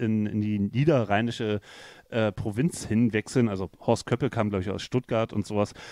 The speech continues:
Ähm, also da, da muss ja doch noch ein bisschen mehr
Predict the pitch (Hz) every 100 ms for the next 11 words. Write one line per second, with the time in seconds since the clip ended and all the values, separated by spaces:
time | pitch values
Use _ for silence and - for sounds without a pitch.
0 | - - - 113 107 107 104 101 95 _
1 | _ - 107 113 107 - 113 107 113 110
2 | 156 - 123 127 - 135 143 131 - 147
3 | 123 113 110 117 135 160